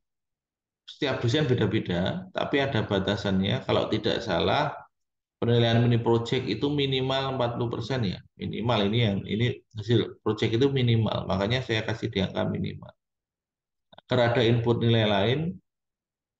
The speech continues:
agar bisa membantu. Karena sering mini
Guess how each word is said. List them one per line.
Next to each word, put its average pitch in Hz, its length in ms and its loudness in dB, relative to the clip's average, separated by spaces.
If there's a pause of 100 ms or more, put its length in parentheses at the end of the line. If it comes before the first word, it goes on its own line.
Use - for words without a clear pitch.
agar 120 560 -4 (260)
bisa 113 560 2
membantu. 92 720 2 (160)
Karena 113 320 -2
sering 139 720 -2
mini 123 160 0